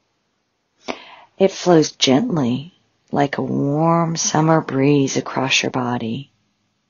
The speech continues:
The career success desired is abundant in you and easy to achieve.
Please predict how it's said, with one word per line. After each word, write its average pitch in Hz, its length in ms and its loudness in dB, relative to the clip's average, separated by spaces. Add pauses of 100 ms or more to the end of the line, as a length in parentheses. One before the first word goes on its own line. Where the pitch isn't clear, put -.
(2250)
The - 80 -10
career 165 420 2
success - 600 -4
desired 175 840 0 (800)
is 135 200 -4
abundant 139 600 -2
in 147 220 -2
you 143 440 -4 (240)
and 147 220 0
easy 117 500 -4
to - 200 -8
achieve. 101 720 -4